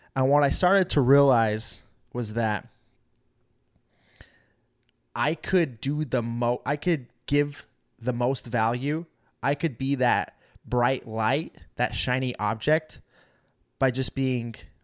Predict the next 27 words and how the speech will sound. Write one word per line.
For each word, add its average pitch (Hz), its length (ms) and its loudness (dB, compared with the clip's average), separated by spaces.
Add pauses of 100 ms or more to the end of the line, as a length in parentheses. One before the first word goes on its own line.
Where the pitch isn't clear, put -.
(140)
one 135 100 0
hundred 120 220 -4
percent 117 360 -4
honest, 110 540 -6 (600)
because 127 320 -2
there's 117 240 -2
not 147 340 -2
many 139 240 -4
people - 500 -10
out 113 300 -4
there 107 320 -4 (560)
willing 131 240 4
to 110 100 -4
be 117 180 0
honest 147 440 2
with 110 220 -6
you - 240 -10 (420)
when 131 160 -2
it 113 80 -6
comes 117 320 -2 (120)
to 113 460 0 (120)
training, 104 480 -4
nutrition, 104 640 -6 (180)
changing 117 240 -2
your 110 80 -2
body 104 200 0
composition. 104 640 -8